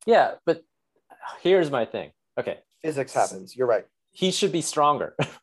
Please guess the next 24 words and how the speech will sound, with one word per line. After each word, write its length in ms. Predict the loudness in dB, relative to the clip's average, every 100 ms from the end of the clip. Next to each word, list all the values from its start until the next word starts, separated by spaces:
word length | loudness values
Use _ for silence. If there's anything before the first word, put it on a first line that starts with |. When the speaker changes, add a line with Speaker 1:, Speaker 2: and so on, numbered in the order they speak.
| -6
Speaker 2:
Yes. 160 | -2 -2 -6 _ _ _ _ _ -2
This 160 | 0 2
is 140 | 4
the 120 | 2
thing. 260 | 4 0 0
So, 300 | 0 2 0
like, 200 | -4 -10 _ _ _ _
we 100 | 2
always 280 | 6 6 4
have 180 | 4 2
these, 200 | 0 -2
like, 140 | -2
rankings 640 | 0 -4 -4 -8 -10 -10 -4
of, 360 | 0 2 0 _ -4
like, 200 | -4 _ _ _ _ -10
who's 240 | -8 0
the 120 | 0
best 280 | 2 0 -2
fighter 640 | -2 0 2 2 2 -2 _ _ _ _ _ -10
in 160 | -8
the 140 | -6 -6
M 140 | -6
C, 360 | -12 -14 -14 -18 -12
and 180 | -12